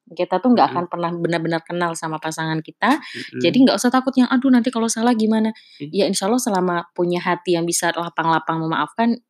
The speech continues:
Speaker 1: insya Allah masih bisa
Speaker 2: Mm-mm.
Speaker 1: jalan terus ya,
Speaker 2: Iya.
Speaker 1: insya Allah. Nah, itu, tapi serunya makanya next, next, eh, apa nih, obrolan kita bareng berikutnya kita akan bahas lagi, eh, tentang awal nikahnya gimana nih? Pas awal, awal
Speaker 2: Mm-mm.
Speaker 1: nikah hari-hari pertamanya itu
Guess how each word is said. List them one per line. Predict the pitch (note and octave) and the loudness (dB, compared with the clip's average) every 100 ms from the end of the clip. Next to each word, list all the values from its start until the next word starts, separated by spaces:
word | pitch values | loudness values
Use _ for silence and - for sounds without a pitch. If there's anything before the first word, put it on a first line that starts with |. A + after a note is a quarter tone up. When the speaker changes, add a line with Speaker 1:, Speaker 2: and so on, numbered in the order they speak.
| _ | _
Speaker 1:
insya | E3+ E3+ | -12 -4
Allah | D#3+ G3 | -2 -2
masih | F#3+ E3+ | -4 -2
bisa | D#3+ - D3 | -2 -2 -4
Speaker 2:
Mm-mm. | _ _ - | _ _ -10
Speaker 1:
jalan | C#3+ D3+ D3+ D3+ | -2 0 0 -2
terus | - D#3+ | -6 -4
ya, | D#3 D3 _ - | -6 -8 _ -20
Speaker 2:
Iya. | - | -10
Speaker 1:
insya | D#3+ - - | -6 -4 -2
Allah. | D#3+ D3+ - - - | -4 -6 -12 -16 -6
Nah, | F3 | -2
itu, | G3 D#4+ D4 - | 4 6 4 -2
tapi | A#3 E4 | 2 4
serunya | E4 B3+ A3 C#4 | 4 4 6 6
makanya | C4+ D#4 D4+ | 6 4 6
next, | - - - | 4 2 -2
next, | A3 A3 - - | 0 0 0 0
eh, | - G#3 G#3 G#3 G3+ | 0 0 2 2 0
apa | G#3 - | -2 -2
nih, | D4+ D#4+ B3 - - - _ | 2 2 0 -4 -20 -20 _
obrolan | G#3 G3 A3 A3+ | 0 2 4 4
kita | G#3+ A3 | 2 0
bareng | G3+ G3+ G#3 | 2 4 2
berikutnya | G3+ G3+ A3+ | 0 -2 -2
kita | D#4 C4 D4 | -2 -2 -2
akan | B3+ A#3+ - _ _ | 0 0 -2 _ _
bahas | F#3+ F#3+ F#3+ A#3 - | -2 0 2 0 2
lagi, | A#3+ C#4 C4+ - - _ | 4 4 0 -14 -20 _
eh, | F3+ G3 G3 | -2 0 2
tentang | G#3 G3+ G#3 - | 0 0 -4 -4
awal | G#3 A3+ | 0 4
nikahnya | A3 A#3+ E4+ | 4 4 4
gimana | D4+ D4 F4 F4+ | 6 6 6 4
nih? | F4+ F4 - - A3+ | 2 0 -4 -12 -4
Pas | A3+ A3 | -4 0
awal, | B3+ | 0
awal | B3+ B3 | 4 4
Speaker 2:
Mm-mm. | B3+ | 4
Speaker 1:
nikah | C#4+ | 4
hari-hari | D4+ C#4 C4+ C4+ | 2 4 4 2
pertamanya | C4+ C4+ B3+ C4 C#4+ D4+ | 2 0 2 4 4 4
itu | D#4 | 2